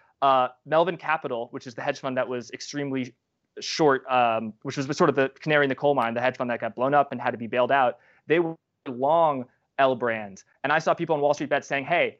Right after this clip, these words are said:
let's go, let's take the opposite side of Melvin's position. Let's, let's, like, you know, let's, let's stick this, uh, guy." Um, so I'm saying, hmm,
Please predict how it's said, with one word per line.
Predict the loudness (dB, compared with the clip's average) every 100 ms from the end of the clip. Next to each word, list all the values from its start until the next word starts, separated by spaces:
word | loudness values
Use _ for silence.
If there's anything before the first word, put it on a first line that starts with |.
| _ _
let's | -2 -2 -2
go, | 2 4 4
let's | -2 -2
take | -6
the | -4
opposite | -4 -4 -8
side | -2 -2
of | -2
Melvin's | 0 0 0 -8
position. | -14 -8 -10 -8
Let's, | -4 -4 -4 0
let's, | 0 2
like, | 2 2 0 _ _ _
you | -2 -2
know, | -2 _ _ -4
let's, | -4 -4 0
let's | 0 2
stick | -2 -2 2
this, | 2 2 -2 -4
uh, | 0 2
guy." | 2 0 0 -4 -12 _ _
Um, | 4 4 2 -4 _ _
so | 0 2
I'm | 4 0
saying, | 0 -2 -2
hmm, | -6